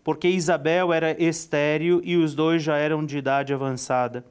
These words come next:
Em certa ocasião, Zacarias estava exercendo as funções sacerdotais no templo, pois era a vez do seu grupo. Conforme o costume dos sacerdotes, ele foi sorteado para entrar no santuário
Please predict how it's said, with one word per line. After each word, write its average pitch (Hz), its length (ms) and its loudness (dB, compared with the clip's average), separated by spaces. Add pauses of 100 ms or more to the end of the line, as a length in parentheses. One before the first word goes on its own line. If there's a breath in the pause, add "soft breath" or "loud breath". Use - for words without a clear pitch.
(460 soft breath)
Em 135 160 -8
certa 185 540 0
ocasião, 120 720 -2 (380 loud breath)
Zacarias 170 1040 0
estava 151 840 0 (340 loud breath)
exercendo 180 840 2
as 147 120 -2
funções 160 540 -2
sacerdotais 143 760 -2
no 135 100 -6
templo, 143 560 -4 (260 loud breath)
pois 165 280 2
era 185 260 2
a 170 200 0
vez 156 320 0
do 156 80 -2
seu 151 220 -2
grupo. 131 440 -4 (420 soft breath)
Conforme 262 440 2
o - 20 -2
costume 180 560 -2
dos 147 160 -4
sacerdotes, 147 1120 -2 (280 soft breath)
ele 180 200 0
foi 196 240 0
sorteado 160 800 0
para 151 340 0
entrar 165 640 0
no 156 100 -4
santuário 139 760 -2